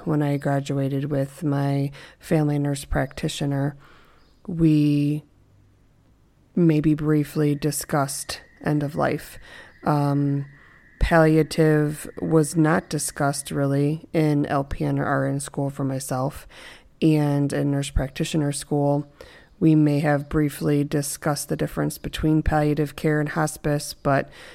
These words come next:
it was nothing, you know, like it really should be. So I was kind of trying to look at some statistics for nursing school and medical school to see what is out there.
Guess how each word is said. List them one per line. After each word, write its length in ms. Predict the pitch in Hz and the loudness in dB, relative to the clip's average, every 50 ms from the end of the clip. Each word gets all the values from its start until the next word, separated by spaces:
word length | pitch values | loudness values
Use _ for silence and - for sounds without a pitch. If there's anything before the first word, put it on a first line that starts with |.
| - - _ - | -20 -14 _ 2
it 180 | 175 165 143 | 4 4 4
was 240 | 160 156 147 147 160 | 4 2 0 0 2
nothing, 840 | 165 151 147 143 - - 151 139 139 147 156 156 160 165 165 165 - _ _ _ _ _ _ _ _ _ _ _ _ _ _ _ _ _ _ _ - - | 2 2 2 2 0 -2 -2 0 0 0 0 -2 -2 -4 -6 -8 -12 _ _ _ _ _ _ _ _ _ _ _ _ _ _ _ _ _ _ _ -10 -4
you 180 | - 180 165 156 | 2 4 4 6
know, 240 | 147 147 139 143 | 6 4 4 2
like 240 | 143 143 143 139 - | 2 2 0 0 -2
it 100 | 147 - | -2 -2
really 300 | 135 139 143 139 139 139 | -2 0 0 0 0 -2
should 280 | 139 - - 139 151 160 | -2 -4 -8 -10 -8 -6
be. 320 | 135 127 98 98 - - | -4 -4 -2 -2 -4 -4
So 500 | 160 - - - - 147 139 139 135 135 - - - - - - - - - - | -6 -8 -4 -2 0 2 2 2 2 0 -4 -10 -18 -20 -20 -20 -20 -16 -6 -2
I 140 | - 156 151 | 0 2 2
was 340 | 147 147 147 139 139 - | 2 2 0 -2 -4 -6
kind 280 | - - - 190 185 190 | -8 -4 0 2 4 4
of 120 | 170 151 | 2 2
trying 220 | - - 170 160 151 | 0 -2 0 0 2
to 80 | 151 | 2
look 260 | 147 151 156 147 - 156 | 2 2 0 0 0 -2
at 120 | - - | -2 -2
some 220 | - 160 151 143 | -2 -4 -4 -4
statistics 840 | 139 - - - 165 - - 175 165 - - 156 139 135 139 - - - | -4 -6 -8 -8 -8 -6 -4 -6 -6 -4 -6 -6 -8 -8 -8 -10 -12 -12
for 320 | - - 190 165 156 151 | -4 0 2 2 4 4
nursing 480 | 147 147 143 143 - - - 151 147 143 | 2 0 -2 -2 -4 -4 -2 -2 -2 -4
school 500 | - - - - 147 143 143 143 139 139 - - - - - - - - - | -4 -6 -4 -2 0 2 2 2 0 -2 -6 -14 -20 -20 -20 -20 -14 -2 2
and 480 | 202 180 180 175 170 165 165 151 - - - | 4 6 6 8 8 6 6 4 2 -2 0
medical 460 | 185 175 175 190 190 185 - 170 156 | 4 6 6 6 6 4 4 0 -2
school 360 | 147 - - - 160 147 143 143 | -2 -2 -4 -2 0 0 0 0
to 140 | 151 151 139 | 0 -2 -4
see 600 | - - - 156 147 147 143 143 143 156 175 - - - - | -2 -2 0 2 2 2 0 -2 -4 -6 -8 -12 -16 -14 -8
what 240 | 165 156 156 151 147 | -4 0 0 0 0
is 120 | 139 135 | 0 0
out 280 | 139 139 147 143 143 - | 0 0 0 0 -2 -4
there. 360 | 139 135 135 135 160 160 | -2 -2 0 -2 -2 -4